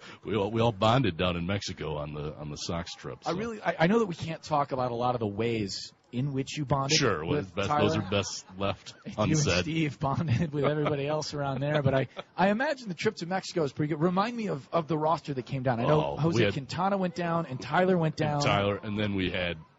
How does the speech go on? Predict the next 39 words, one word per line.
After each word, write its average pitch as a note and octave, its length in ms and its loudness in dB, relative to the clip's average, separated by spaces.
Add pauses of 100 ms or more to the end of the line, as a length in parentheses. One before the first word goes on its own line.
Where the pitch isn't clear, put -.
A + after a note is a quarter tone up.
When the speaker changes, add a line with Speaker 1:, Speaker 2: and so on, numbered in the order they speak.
(220)
Speaker 1:
Baines F#2 400 -6
and D2 160 -10
Kittle. D2 360 -8 (200)
Speaker 2:
Oh, A2+ 120 -2
good G#2+ 280 -12
God. F2 140 -10
Speaker 1:
Yeah, C2+ 180 -6
yeah. C2+ 300 -10
It's C#2+ 160 -14
a, D2+ 260 -4
<laughs> - 60 -18
so F2 260 -4
that's G2 300 -2
a, F2 80 -2
Speaker 2:
Oh, D3+ 220 6
Speaker 1:
that's C3 260 4
Speaker 2:
good A2 80 0
Speaker 1:
a, - 40 -8
Speaker 2:
God. G#2+ 140 0
Speaker 1:
that's G#2+ 200 2
a F2+ 60 -4
duo. D#2 540 -4
That's F2+ 180 -4
Speaker 2:
You, F3 80 -2 (220)
you C#3+ 220 -6
had E3+ 320 -4
to D3+ 80 -2
roll B2+ 500 0 (440)
Speaker 1:
<laughs> - 440 -10
Speaker 2:
for, D#3 60 0
what E3 160 4
was D#3+ 80 4
that, C3 140 2
four E3 360 0
days D#3 400 0
with C3+ 100 -4
Speaker 1:
Yeah. F2 80 2
Speaker 2:
Ron C3+ 260 -2
Kittle? D#3 360 -4